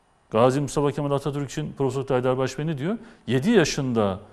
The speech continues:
hatmetti, sekiz yaşında hafız-ı kiram oldu, değil mi? Ezanı gözyaşıyla dinleyen,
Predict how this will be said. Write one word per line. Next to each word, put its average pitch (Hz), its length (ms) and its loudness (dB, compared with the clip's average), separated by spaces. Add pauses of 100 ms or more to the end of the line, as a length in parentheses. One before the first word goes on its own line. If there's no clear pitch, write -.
(280)
hatmetti, 190 500 0
sekiz 208 320 -2
yaşında 190 260 0
hafız-ı 190 300 2
kiram 233 320 2
oldu, 117 220 0
değil 277 140 -2
mi? 110 160 -2 (1200)
Ezanı 175 560 6
gözyaşıyla 190 640 8
dinleyen, 120 360 2